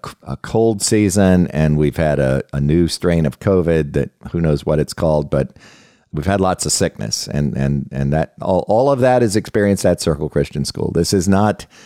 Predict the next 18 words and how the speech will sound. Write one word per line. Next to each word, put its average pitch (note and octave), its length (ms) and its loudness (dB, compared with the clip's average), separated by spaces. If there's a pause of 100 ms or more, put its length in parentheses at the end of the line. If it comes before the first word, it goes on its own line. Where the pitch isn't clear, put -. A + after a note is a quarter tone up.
(340)
utopia. - 680 -2 (120)
We D#2+ 180 0
have, D#2 400 -2
we D2+ 120 -2
have E2+ 160 0
challenges C2 640 -6
from C#2 260 -4
time B1+ 280 -4
to - 100 -14
time, - 320 -6 (260)
but D2+ 640 -4 (800)
there D#2+ 200 0
is D#2+ 520 0 (140)
a C#2+ 240 0
real G2 760 0 (680)
beauty E2+ 680 2 (480)
among D2+ 580 0
these C#2+ 460 0